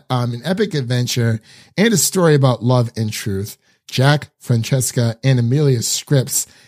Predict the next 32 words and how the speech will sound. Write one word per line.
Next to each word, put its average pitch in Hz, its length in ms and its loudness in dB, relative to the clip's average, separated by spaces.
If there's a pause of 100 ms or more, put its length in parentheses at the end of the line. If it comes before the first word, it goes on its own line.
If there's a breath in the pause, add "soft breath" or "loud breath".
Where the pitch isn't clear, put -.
(140 soft breath)
capture 190 440 -2
the 131 120 0
brilliance 117 760 2
of 110 140 2
Philip's - 920 -2
world, 107 500 0
Philip 120 300 0
Newman, 104 300 -2
that 101 180 -2
is. 104 320 -4 (400 loud breath)
Um, 123 260 4
and 135 140 4
we're 139 220 4
joined 156 440 2
by, 123 260 2 (180)
um, 107 360 0
our 113 200 0
much 131 340 -2
loved 147 380 0
existing 120 720 0
cast 101 580 -6 (360 soft breath)
and 120 140 0
some 175 220 2
exceptional 170 1000 -2 (100)
talent, 135 520 2 (320)
um, 113 380 0
new 202 320 2
to - 180 -4
the 98 80 -8
series. - 600 -8 (280)
So 135 460 2
I'm, 143 300 2